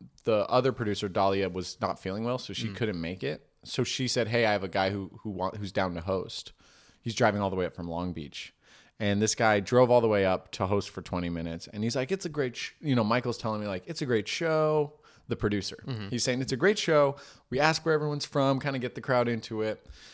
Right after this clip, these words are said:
Speaker 1: The host goes up, doesn't do any of that.
Speaker 2: Right.
Speaker 1: And, and proceeds to bomb.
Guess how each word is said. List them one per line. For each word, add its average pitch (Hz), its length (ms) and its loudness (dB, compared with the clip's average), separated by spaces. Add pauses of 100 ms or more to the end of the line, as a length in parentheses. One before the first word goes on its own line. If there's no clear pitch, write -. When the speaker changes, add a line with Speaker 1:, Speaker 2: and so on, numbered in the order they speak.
(280)
Speaker 1:
The 123 140 4
host 196 280 8
goes 147 180 6
up, 127 140 4
doesn't 135 240 4
do 107 140 2
any 90 180 0
of 69 80 -8
that. - 160 -12 (300)
Speaker 2:
Right. 110 240 0
Speaker 1:
And, 127 400 8
and 135 160 2
proceeds 170 540 0
to 147 180 -2 (320)
bomb. 85 420 4